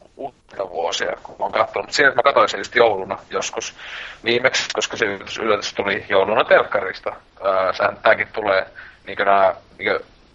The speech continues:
sama tauko kuin Home Alone, niin tuntuu tulevan joka vuosi joltain kanavalta. Ehkäpä useampakin kertaa joulun alla,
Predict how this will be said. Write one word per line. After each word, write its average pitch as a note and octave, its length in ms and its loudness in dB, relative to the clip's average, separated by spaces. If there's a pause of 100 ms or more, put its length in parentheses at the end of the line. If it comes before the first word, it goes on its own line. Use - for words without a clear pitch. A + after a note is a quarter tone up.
(200)
sama G2+ 260 4
tauko G#2+ 220 4
kuin C#3 220 2 (100)
Home D3+ 280 4
Alone, C3 440 2
niin G#2+ 240 -14
tuntuu B2 320 -2
tulevan A#2+ 360 6
joka A2 280 2
vuosi G2+ 280 -2
joltain F#2+ 340 -4
kanavalta. F2+ 540 0 (760)
Ehkäpä - 280 2
useampakin C#3 500 4
kertaa B2 380 4
joulun A#2+ 380 4
alla, A#2 240 2